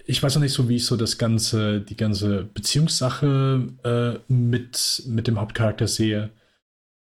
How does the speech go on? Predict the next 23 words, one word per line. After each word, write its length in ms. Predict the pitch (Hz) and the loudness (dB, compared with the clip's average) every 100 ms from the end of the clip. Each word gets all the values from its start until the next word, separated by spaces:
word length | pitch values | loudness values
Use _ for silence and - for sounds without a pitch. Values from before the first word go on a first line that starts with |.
| _ - | _ -4
Weil 100 | 92 | 0
er 140 | 98 | 0
so, 140 | 101 98 | 0 -2
ist 160 | 101 | -2
ja 60 | 104 | -2
so 120 | 101 | 0
sehr 200 | 98 104 | 0 0
distanzierter, 640 | 98 107 92 - 127 123 107 | -2 -4 -4 -2 0 0 0
so, 500 | 110 104 104 101 92 | 0 0 0 -4 -4
äh, 40 | |
seine 220 | - 98 | -2 -2
Frau 160 | 98 104 | 0 0
sagt 200 | 98 - | -2 -4
ja, 60 | 92 | -6
hier, 460 | 90 110 110 107 104 | 0 2 2 0 -2
für 120 | 101 | -4
dich 160 | 95 | -4
gibt's 200 | - - 98 | -6 -4 -2
nur 80 | |
die 120 | 92 87 | 0 0
Arbeit 500 | 101 110 104 101 - | 0 2 0 0 -6
und, 420 | 90 87 - - - - _ _ - | -10 -10 -12 -14 -20 -20 _ _ -4
ähm, 480 | 98 87 85 82 | -2 0 -2 -4